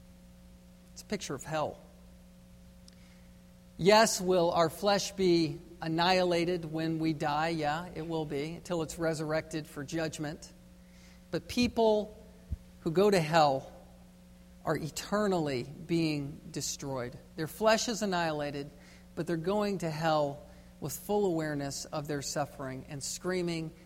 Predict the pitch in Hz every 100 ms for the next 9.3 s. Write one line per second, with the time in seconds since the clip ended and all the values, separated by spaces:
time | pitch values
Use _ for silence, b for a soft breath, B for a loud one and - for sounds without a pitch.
0 | B 147 - 160 139 135 135 131 127 B
1 | B - 147 139 139 156 160 156 156 143
2 | 156 - - - B B B 165 - 190
3 | 165 160 156 147 - - - - - -
4 | - - - 170 160 - 220 202 170 143
5 | 160 180 175 170 139 143 - 185 180 -
6 | 170 151 180 160 156 147 - - 185 160
7 | 156 156 - - 214 180 170 160 165 165
8 | 160 156 156 156 156 151 143 147 156 160
9 | - 143 139